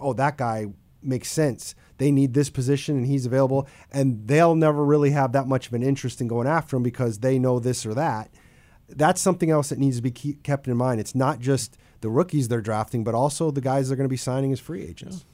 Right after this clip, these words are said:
Speaker 2: Once upon a time, not too long ago, Cardinals signed Jordan Phillips from the Bills, and he had a contract year in his final
Speaker 1: Mm.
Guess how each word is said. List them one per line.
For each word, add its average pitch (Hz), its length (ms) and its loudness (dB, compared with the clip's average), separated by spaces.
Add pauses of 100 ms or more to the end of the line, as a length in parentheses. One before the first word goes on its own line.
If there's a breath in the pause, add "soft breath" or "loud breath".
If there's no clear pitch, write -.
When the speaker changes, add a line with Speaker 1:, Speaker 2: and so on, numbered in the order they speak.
(140)
Speaker 2:
Once - 180 -10
upon 127 180 -4
a 131 60 -4
time, 147 380 -4
not 113 180 -6
too 135 120 -6
long 151 220 -2
ago, 107 200 0
Cardinals 113 380 -4
signed 117 280 -4
Jordan 120 380 2
Phillips 131 340 -2
from 131 140 -4
the 131 80 0
Bills, 139 460 -2
and 101 100 -4
he 101 60 -2
had 107 100 -2
a 107 40 -4
contract 131 640 -4
year 139 360 -4
in 117 80 -6
his 127 160 0
final 127 340 2
Speaker 1:
Mm. 107 220 -8